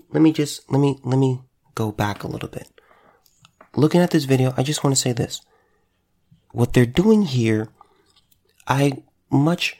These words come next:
I prefer this to rioting and looting and breaking windows and bashing people in the head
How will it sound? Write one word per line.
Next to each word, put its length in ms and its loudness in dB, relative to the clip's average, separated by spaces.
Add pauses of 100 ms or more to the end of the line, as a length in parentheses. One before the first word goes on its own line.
(680)
I 100 -4
prefer 460 -2
this 760 -4 (600)
to 300 -2
rioting 720 -2 (420)
and 220 -2
looting 540 2 (480)
and 180 -2
breaking 400 4
windows 680 2 (500)
and 440 -2 (300)
bashing 340 0
people 220 -2
in 80 0
the 60 0
head 560 -2